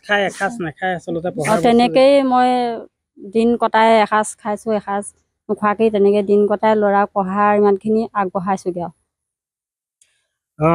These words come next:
Speaker 1: হয়, নিশ্চয় একাগ্ৰতা বা ধৈৰ্য শক্তিৰ, শক্তিৰ দ্বাৰাই যে আচলতে আৰ্থিক অভাৱে আচলতে পঢ়াৰ ক্ষেত্ৰত কোনো কাৰণত হেঙাৰ হ'ব নোৱাৰে, সেই কথাষাৰ পুনৰ এবাৰ প্ৰতিপন্ন কৰিলে ৰক্তিম শইকীয়াই। মাতৃয়ে যিহেতু দিন হাজিৰা কৰে,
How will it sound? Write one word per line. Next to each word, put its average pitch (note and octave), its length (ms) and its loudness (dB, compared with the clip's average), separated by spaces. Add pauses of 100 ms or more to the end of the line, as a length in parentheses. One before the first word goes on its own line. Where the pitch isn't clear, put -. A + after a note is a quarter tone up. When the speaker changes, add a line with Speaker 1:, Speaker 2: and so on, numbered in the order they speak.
Speaker 1:
হয়, G3+ 140 2
নিশ্চয় A#3+ 440 4
একাগ্ৰতা F#3 680 0
বা D#3+ 160 0
ধৈৰ্য C#3+ 380 -4 (120)
শক্তিৰ, G3+ 540 -4 (440)
শক্তিৰ F#3+ 500 0
দ্বাৰাই D#3 360 2
যে E3 120 2
আচলতে D#3+ 560 -2 (760)
আৰ্থিক G3+ 460 0 (640)
অভাৱে F3 400 0
আচলতে E3+ 360 -2 (100)
পঢ়াৰ C#3+ 340 -2
ক্ষেত্ৰত - 440 -6 (200)
কোনো D#3 200 2
কাৰণত E3 360 0
হেঙাৰ D3 380 -2
হ'ব D3+ 220 -2
নোৱাৰে, C3+ 300 -2 (360)
সেই G#3+ 200 0
কথাষাৰ A3 480 -2 (120)
পুনৰ E3+ 340 0
এবাৰ G3+ 240 2
প্ৰতিপন্ন E3+ 580 -4
কৰিলে D#3+ 420 0
ৰক্তিম D3+ 400 -2
শইকীয়াই। F#3+ 440 0
মাতৃয়ে F#3+ 520 0
যিহেতু F#3+ 340 2
দিন D#3 260 2
হাজিৰা E3 340 2
কৰে, D#3 260 -4